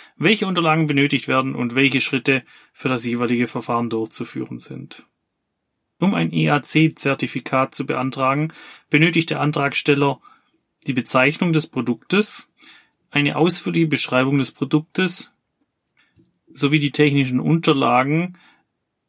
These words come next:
die umfassen unter anderem die Risikobeurteilung, die Betriebsanleitung, den technischen Pass, Datenblätter, technische Zeichnungen und Prüfprotokolle.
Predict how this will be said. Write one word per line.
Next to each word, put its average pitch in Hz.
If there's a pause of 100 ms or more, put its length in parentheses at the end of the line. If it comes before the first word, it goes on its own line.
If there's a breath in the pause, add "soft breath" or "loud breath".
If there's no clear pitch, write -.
(420)
die 139
umfassen 139
unter 135
anderem 127
die 123
Risikobeurteilung, 147
die 120
Betriebsanleitung, 143 (360 loud breath)
den 131
technischen 127
Pass, 156 (320 soft breath)
Datenblätter, 139
technische 123
Zeichnungen 135
und 147
Prüfprotokolle. 120